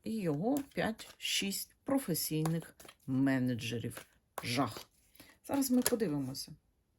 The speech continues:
Так. Угу. Жертв. Ще буде жертв і буде тиск. Ось що він ще принесе.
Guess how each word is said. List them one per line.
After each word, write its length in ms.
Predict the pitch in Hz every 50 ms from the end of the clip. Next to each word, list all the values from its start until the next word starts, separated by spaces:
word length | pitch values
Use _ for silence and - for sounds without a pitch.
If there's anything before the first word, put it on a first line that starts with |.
| _ _ _ _ _ _ _ _ - - - _ _ _ _ _ _ - -
Так. 720 | - - - 76 73 71 69 67 - - - - - - - _ - _ _ _ _ _ _ _ _ _ _ _ _ _ _ _ _ _ _ _ _ _ _ _ _ _ _ - _ _ _ _ _ _ _ _ _ _ _ _ _ _ _ _
Угу. 560 | 190 185 180 165 151 147 139 131 131 135 160 214 233 _ _ _ _ _ _ _ _ - - - - _ _ - -
Жертв. 540 | - 165 165 151 139 135 - - - - - _ _
Ще 280 | - - - - 220
буде 300 | 202 175 175 160 147 160
жертв 440 | 151 160 208 240 254 277 - - - _ -
і 160 | 196 202 208
буде 420 | 196 185 175 175 190 165 160 180
тиск. 540 | 165 - _ - 180 156 - - - - - - _ _ _
Ось 160 | _ - 190 185
що 220 | - - - -
він 180 | - 139 - 135
ще 200 | - - - -
принесе. 600 | - - - 151 151 151 151 - - - 135